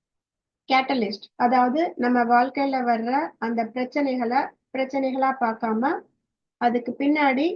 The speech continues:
என்ன லெசன் இருக்கு, இந்த பிரச்சனை எந்த விஷயத்த சொல்லி தர்றதுக்காக எனக்கு வந்திருக்கு அப்படின்னு ஒவ்வொரு விஷயங்களையும் ஒரு புரிதலோட நம்ம பார்க்கறப்ப,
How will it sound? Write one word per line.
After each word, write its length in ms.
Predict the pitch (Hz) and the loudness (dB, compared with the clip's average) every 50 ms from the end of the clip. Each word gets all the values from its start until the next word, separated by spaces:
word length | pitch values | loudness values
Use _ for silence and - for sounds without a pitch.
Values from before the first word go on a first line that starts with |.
| - - _ _ | -6 -12 _ _
என்ன 280 | 240 247 269 277 277 | -2 0 0 2 0
லெசன் 380 | 262 240 233 226 - 262 262 247 | 0 0 -2 -4 -2 -2 -2 -2
இருக்கு, 280 | 226 220 214 - 214 208 - - - | -2 -4 -4 -4 -4 -6 -6 -6 -6
இந்த 140 | 240 247 240 | -4 -4 -4
பிரச்சனை 440 | 233 247 247 247 - 285 269 269 311 370 453 - _ _ _ _ | -2 -4 -4 -4 -4 -4 -2 -2 -2 -4 -6 -8 _ _ _ _
எந்த 280 | - 240 247 247 294 320 330 | -4 -4 -2 0 2 2 2
விஷயத்த 400 | 302 262 254 - 269 254 254 269 | 2 0 -2 -2 -2 -2 -2 -4
சொல்லி 300 | 269 - 247 240 240 247 | -6 -4 -2 -2 0 0
தர்றதுக்காக 540 | 233 240 247 247 233 220 220 226 226 226 240 254 | 0 0 0 0 0 -2 -2 -2 -2 0 0 2
எனக்கு 260 | 233 220 220 220 220 | 2 2 0 0 0
வந்திருக்கு 500 | 214 214 208 233 240 254 240 226 226 214 208 214 | 0 0 0 2 0 0 0 0 0 -2 -2 0
அப்படின்னு 440 | - 214 214 233 254 262 262 269 330 - - - _ _ _ _ _ - | -2 -2 0 0 0 0 0 0 -2 -4 -6 -10 _ _ _ _ _ 0
ஒவ்வொரு 380 | 262 269 285 311 320 330 330 311 285 | 0 2 4 4 4 4 4 4 4
விஷயங்களையும் 720 | 254 262 254 - 269 269 269 254 247 240 247 277 311 311 - | 2 0 0 0 0 0 2 2 2 2 2 0 0 -2 -4
ஒரு 220 | - 247 240 233 233 233 226 226 214 - - _ _ _ _ _ _ _ _ _ - | -2 -2 0 0 0 0 0 -2 -2 -4 -6 _ _ _ _ _ _ _ _ _ -2
புரிதலோட 500 | 320 330 330 330 311 294 277 262 254 254 269 | 0 2 2 4 4 2 2 2 0 0 0
நம்ம 200 | 269 269 240 226 | -2 -2 -2 -2
பார்க்கறப்ப, 540 | 220 - 226 226 226 - 233 220 214 214 240 | -2 -4 -4 -4 -4 -4 -4 -4 -4 -2 0